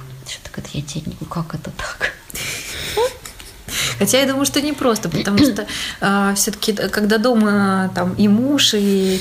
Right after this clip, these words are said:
Speaker 2: э, дети п-, приезжают, все равно такие с-, соблазны, наверное.
Speaker 1: Ну, не знаю, у меня дома никто не держит пост. Я одна. Но это не значит, что я не буду готовить мясо, там.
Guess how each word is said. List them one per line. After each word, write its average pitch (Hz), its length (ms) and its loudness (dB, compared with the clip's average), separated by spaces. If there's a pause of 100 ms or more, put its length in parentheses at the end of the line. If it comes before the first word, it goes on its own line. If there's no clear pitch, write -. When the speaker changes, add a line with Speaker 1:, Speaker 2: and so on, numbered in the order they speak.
Speaker 2:
э, 196 420 -2
дети 233 340 0
п-, 214 340 -2
приезжают, 214 480 2
все 208 120 -2
равно 226 260 2
такие 208 400 -4
с-, - 220 -2
соблазны, 208 640 2
наверное. 185 640 0
Speaker 1:
Ну, 294 320 6
не 320 180 6
знаю, 320 260 6
у - 20 4
меня 269 140 4
дома 311 240 4
никто 277 240 2
не 285 180 6
держит 269 300 2
пост. - 460 -6
Я 254 300 2
одна. 220 400 0 (420)
Но 214 200 4
это 233 200 2
не 214 100 0
значит, 285 260 2
что - 140 -2
я 233 60 2
не 226 100 0
буду 208 260 0
готовить 185 760 0 (160)
мясо, 226 640 2
там. 185 280 -2